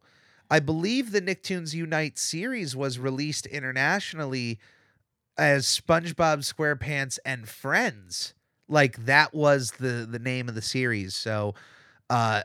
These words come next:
I, this still counts somewhere, depending on where you're listening. It's a SpongeBob game. Uh, I think at least the first three games I, I thought were really enjoyable. I really enjoyed the first game.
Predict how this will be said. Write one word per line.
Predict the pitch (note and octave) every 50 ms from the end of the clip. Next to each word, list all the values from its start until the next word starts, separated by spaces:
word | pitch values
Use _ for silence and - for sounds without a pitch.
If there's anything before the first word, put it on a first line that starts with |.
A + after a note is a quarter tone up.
| - -
I, | A#2 - - -
this | - G#2+ A#2+ B2+ A#2 E3 D#3+ -
still | - - E3+ D#3+ D3
counts | - - - C#3+ C#3 B2+ A#2 G#2+
somewhere, | - - C3+ C3 B2+ A#2+ A2+ G#2+ G#2+ G#2
depending | G#2+ G2+ - - A#2+ A2+ A#2+ A#2 G#2
on | A2+ A2
where | G#2+ A2 A#2+
you're | G#2+ G#2+ G#2
listening. | G2+ G#2 G2+ F#2+ - - G2 F#2 F#2 F#2
It's | G2 F#2+ -
a | G2+
SpongeBob | - - - G2 G2+ G2+ - - G2+ F#2 G2 G#2
game. | - G2+ G2+ G2 G2 - - - - - - - - _ -
Uh, | D3+ D3+ C#3+ C#3 C3 B2+ B2 A2 - - - - _ _ _ _ _ _ _ _ _
I | - G#3+ G#3+
think | - - B3+ C4 B3 G3 - - - _ _ _ _ _ _ _ _ -
at | - A3+ F#3
least | F#3 B3 C4+ C4 - -
the | C4+
first | - - C4 A3+ - - -
three | E3 D#3 E3+ F3+
games | E3 E3 F#3 F#3+ G3 G3 G3 G3+ F#3 E3 - -
I, | D#3+ D#3 - -
I | E3 E3+
thought | D3+ - - A#3 B3 A3+
were | B3+ A#3+
really | E3 D3 E3+ F#3 G3 F#3
enjoyable. | F#3 F3 D3+ A2+ B2+ C#3+ F3+ G#3+ G3+ D3+ A2+ F#2 D2+ -
I | - D3
really | D#3 D3+ D3 C#3+ D3 D#3+ F#3 G#3
enjoyed | A3 G#3+ F3+ D3 E3 D#3 D#3+ D3+
the | C#3 D3
first | - - A#2+ A#2 A2+ - -
game. | - G2 G2 G2 G#2+ B2 D#3 D#3+ D#3+